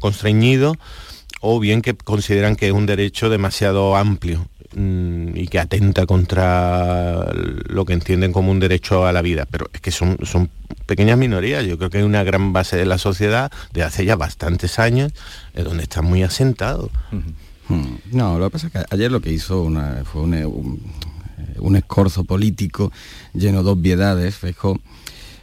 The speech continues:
Speaker 3: para intentar contentar a efectos políticos a todas las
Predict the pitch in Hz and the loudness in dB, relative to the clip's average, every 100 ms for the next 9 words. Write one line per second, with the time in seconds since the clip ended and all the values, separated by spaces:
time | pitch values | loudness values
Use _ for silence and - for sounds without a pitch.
0 | - - 104 95 92 85 85 85 80 95 | -20 -2 2 4 2 0 0 -2 0 2
1 | 95 87 80 85 82 98 85 85 80 107 | 2 2 0 -2 0 0 2 0 0 0
2 | 120 - - 85 87 90 87 90 104 90 | 0 -2 -6 -6 -2 0 0 0 0 0
3 | 85 87 90 90 85 82 78 - | -2 0 0 0 0 -2 -4 -8